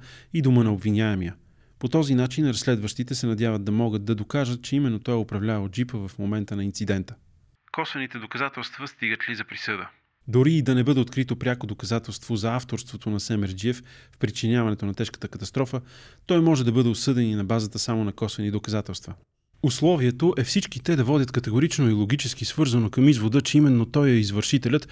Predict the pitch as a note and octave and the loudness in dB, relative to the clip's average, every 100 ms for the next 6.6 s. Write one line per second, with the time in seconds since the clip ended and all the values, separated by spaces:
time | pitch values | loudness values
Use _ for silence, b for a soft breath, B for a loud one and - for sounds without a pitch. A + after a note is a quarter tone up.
0 | B B - D#3 D#3+ F3 C3+ B2 C3+ D3+ | B B -6 -4 2 4 6 8 8 8
1 | C#3 C#3 C3 B2 C3+ B2+ A#2+ - A#2+ C3+ | 6 6 4 4 6 6 4 2 2 2
2 | B2+ - D#3 - C3 D3+ D#3 B2 B2+ - | 0 -4 -6 0 4 4 4 2 0 0
3 | C#3+ C3 A#2 A2+ - A#2 A#2+ C3+ B2 B2 | 2 2 0 -4 0 4 6 6 4 4
4 | C3 A2 A#2 G2 F2+ - - C#3 B2+ C#3+ | 2 4 4 2 -2 -6 2 4 4 4
5 | A#2 - A2+ A#2+ A2 G2+ B2 B2+ - A2 | 2 2 0 2 2 0 -2 -2 0 0
6 | G2+ G2+ G2+ G2 G2+ F#2+ | 2 2 2 0 -2 -4